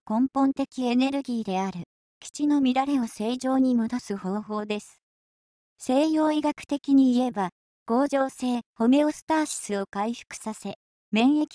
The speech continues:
系力を向上させる方法論であると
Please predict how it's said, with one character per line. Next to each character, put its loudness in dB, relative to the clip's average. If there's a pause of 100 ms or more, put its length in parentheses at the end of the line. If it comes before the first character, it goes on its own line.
系 0
力 -4
を -4
向 -2
上 0
さ -8
せ -4
る -2
方 -2
法 -2
論 -2
で -4
あ -2
る -6
と -10